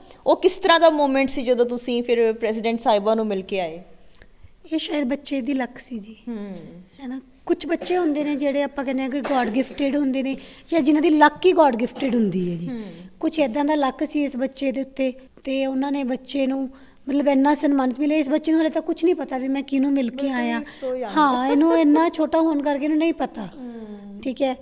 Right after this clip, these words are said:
Speaker 2: ਉਹ ਤਾਂ ਅਸੀਂ ਯਾਦ ਕਰਾਇਆ ਵੀ ਹਾਂ, ਕਿਉਂਕਿ ਸਕੂਲ 'ਚ ਟੀਚਰਸ ਨੇ, ਪ੍ਰਿੰਸੀਪਲ ਨੇ ਪੁੱਛਿਆ ਇਹਨੂੰ ਵੀ, "ਬੇਟਾ, ਤੁਸੀਂ ਕਿਹਨੂੰ ਮਿਲ ਕੇ ਆਏ ਹੋ?"
Speaker 1: ਹਮ।
Speaker 2: ਫਿਰ ਦੱਸਿਆ ਵੀ, "ਬੇਟਾ, ਜੇ ਤੈਨੂੰ ਕੋਈ ਪੁੱਛਦਾ ਤਾਂ ਤੁਸੀਂ ਆਨਸਰ ਏਦਾਂ ਕਰਨਾ ਹੈ।"
Speaker 1: ਹਮ।
Speaker 2: ਇਹਨੂੰ ਤਾਂ ਇਹ ਸੀ ਸ਼ਾਇਦ ਮੈਂ ਦਿੱਲੀ ਘੁੰਮਣ ਚੱਲਿਆ।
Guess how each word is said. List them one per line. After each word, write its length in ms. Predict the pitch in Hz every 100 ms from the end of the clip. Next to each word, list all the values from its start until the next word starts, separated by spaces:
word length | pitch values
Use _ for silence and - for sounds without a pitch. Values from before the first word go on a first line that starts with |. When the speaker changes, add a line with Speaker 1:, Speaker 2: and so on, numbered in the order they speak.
| - -
Speaker 2:
ਉਹ 80 | 269
ਤਾਂ 120 | 285
ਅਸੀਂ 220 | 302 320
ਯਾਦ 300 | 277 262 254
ਕਰਾਇਆ 380 | 254 277 240 233
ਵੀ 180 | 226 254
ਹਾਂ, 320 | 262 240 233
ਕਿਉਂਕਿ 360 | 233 240 240 - _ _
ਸਕੂਲ 300 | - 285 277
'ਚ 100 | 285
ਟੀਚਰਸ 440 | 285 247 277 247
ਨੇ, 220 | 262 254
ਪ੍ਰਿੰਸੀਪਲ 520 | 254 262 240 240 269
ਨੇ 180 | 254 254
ਪੁੱਛਿਆ 480 | 254 262 - - 247
ਇਹਨੂੰ 280 | 240 247 240
ਵੀ, 200 | 254 240 - - _ _
"ਬੇਟਾ, 120 | 247
ਤੁਸੀਂ 160 | 269 285
ਕਿਹਨੂੰ 280 | 285 269 277
ਮਿਲ 180 | 277 240
ਕੇ 180 | 254
ਆਏ 200 | 254 240
ਹੋ?" 200 | 240 240 233
Speaker 1:
ਹਮ। 300 | 247 240 208
Speaker 2:
ਫਿਰ 140 | 190
ਦੱਸਿਆ 320 | 233 269 269 277
ਵੀ, 60 |
"ਬੇਟਾ, 180 | 247 269
ਜੇ 140 | 277
ਤੈਨੂੰ 200 | 285 277
ਕੋਈ 120 | 277 277
ਪੁੱਛਦਾ 400 | 277 254 247 262
ਤਾਂ 80 |
ਤੁਸੀਂ 320 | 247 285 294 277
ਆਨਸਰ 300 | 240 254 262
ਏਦਾਂ 280 | 196 254
ਕਰਨਾ 300 | 247 247 202
ਹੈ।" 60 | 196 - 233
Speaker 1:
ਹਮ। 220 | 226 190
Speaker 2:
ਇਹਨੂੰ 180 | 277 285
ਤਾਂ 100 | 311
ਇਹ 60 |
ਸੀ 160 | 294 294
ਸ਼ਾਇਦ 200 | 277 254
ਮੈਂ 80 | 254
ਦਿੱਲੀ 220 | 233 226
ਘੁੰਮਣ 340 | 240 240 226
ਚੱਲਿਆ। 380 | 214 226 208 226